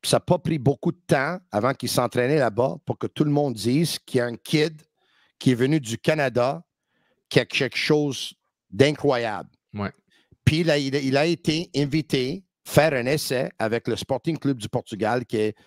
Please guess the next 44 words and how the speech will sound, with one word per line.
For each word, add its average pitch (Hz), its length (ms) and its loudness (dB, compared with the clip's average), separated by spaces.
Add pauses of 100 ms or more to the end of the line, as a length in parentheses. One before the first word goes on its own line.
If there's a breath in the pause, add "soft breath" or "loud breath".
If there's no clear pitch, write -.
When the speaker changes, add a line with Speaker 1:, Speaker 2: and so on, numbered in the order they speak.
(240 soft breath)
Speaker 1:
évidemment 110 320 0
la 107 140 0
même 110 400 -2 (100)
académie. 110 760 -2 (140)
Euh, 87 180 -4
Cristiano - 480 -2
Ronaldo 95 460 -2
était 92 180 -4
là, 85 240 -4
puis 82 160 -10
Quaresma, 80 520 -8
puis 73 200 -12
tant 80 200 -8
d'autres, 80 260 -10
comme 80 140 -12
tu - 100 -16
sais, - 220 -10 (360 loud breath)
comme 104 140 -2
vous 98 80 -2
savez, 87 260 -2
les 73 120 -8
gars. 60 160 -16 (720 loud breath)
Et, 131 280 2
euh, 113 320 -2 (1040)
à 123 120 2
Sporting, 147 560 -2
on 113 120 0
a 107 100 0
vite 120 280 -2
tombé 104 300 0
en 98 100 -2
amour 98 260 0
avec 82 240 -4
lui. 67 200 -10 (440)
OK ? - 180 -6 (260)
On 85 120 -4
a 87 60 0
vite 110 160 -2
tombé 92 280 -4
en 82 80 -4
amour 76 240 -8
avec - 260 -16
lui. - 140 -20 (840 loud breath)
Mais 110 300 4